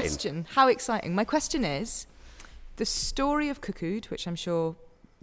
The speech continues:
we'll cover in a minute, um, why did you decide that you wanted to perform this story yourself rather than to write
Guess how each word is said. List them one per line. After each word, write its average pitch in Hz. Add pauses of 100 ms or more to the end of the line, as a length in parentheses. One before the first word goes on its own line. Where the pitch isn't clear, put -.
(280)
we'll 165
cover 170
in 160
a 160
minute, 156 (440)
um, 180 (200)
why 233
did 285
you 277
decide 170 (1120)
that 185
you 180
wanted 180
to -
perform 170
this 165
story 165
yourself 160
rather 175
than 147
to -
write -